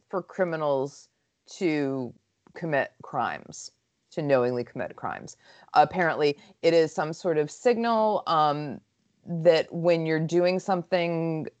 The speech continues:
naughty, you hear almost like a dog whistle, and it is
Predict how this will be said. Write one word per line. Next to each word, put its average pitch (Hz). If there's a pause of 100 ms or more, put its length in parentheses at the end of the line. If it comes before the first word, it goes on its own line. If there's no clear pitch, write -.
naughty, 156 (600)
you 170
hear 151
almost 151
like 156
a 147
dog 139
whistle, 139
and 139
it 139
is 143